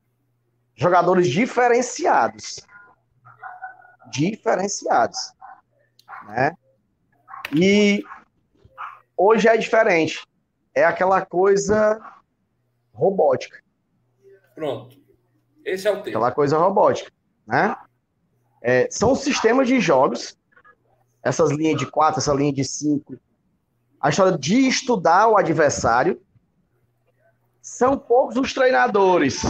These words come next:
Speaker 1: que têm a coragem de jogar com três atacantes, né? É, é difícil você conseguir hoje jogadores que jogam pelos lados,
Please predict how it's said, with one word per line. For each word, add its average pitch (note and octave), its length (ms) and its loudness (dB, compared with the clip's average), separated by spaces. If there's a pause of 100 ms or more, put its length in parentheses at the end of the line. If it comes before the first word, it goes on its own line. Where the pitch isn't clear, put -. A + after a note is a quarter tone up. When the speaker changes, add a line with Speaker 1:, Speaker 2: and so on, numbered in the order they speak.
(1400)
Speaker 1:
que G3+ 160 -8
têm A3 240 -2
a A3 100 2
coragem E3 800 2 (1400)
de B2 120 -8
jogar D#3 240 2
com D#3+ 100 -12
três E3 300 0
atacantes, C3+ 840 -4 (1300)
né? A#2 260 -6 (720)
É, C3 560 2 (400)
é D3+ 100 0
difícil A#3 400 -2
você A#3 260 2
conseguir G#3+ 480 -2
hoje F3+ 300 2
jogadores F3+ 500 2
que F3+ 100 -6
jogam F3 200 0
pelos F#3 340 0
lados, C#3+ 680 2